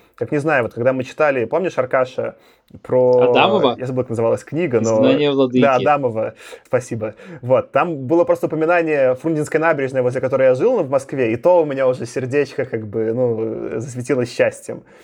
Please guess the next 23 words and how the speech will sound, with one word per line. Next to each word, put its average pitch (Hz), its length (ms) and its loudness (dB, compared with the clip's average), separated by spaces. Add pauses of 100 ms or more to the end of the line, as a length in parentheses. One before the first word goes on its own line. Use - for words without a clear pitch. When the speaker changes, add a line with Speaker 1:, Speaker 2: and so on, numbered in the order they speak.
(280)
Speaker 1:
Вот, 123 260 0
и 117 40 2
в 135 40 4
этом 170 180 0
смысле 156 760 0 (600)
по 147 100 0
факту 151 440 0
использовать 123 800 -2 (100)
какие-то 127 760 0 (220)
настоящие, 147 880 0
да, 120 200 -2
куски 127 600 -4
реальности, 175 420 0
это 156 160 2
прикольно. 127 480 -4
Но 127 120 0
где 165 100 2
тогда, 190 160 0
не 175 60 0
знаю, 147 160 2
где 170 100 0
национальная 160 360 0
библиотека? 131 640 -2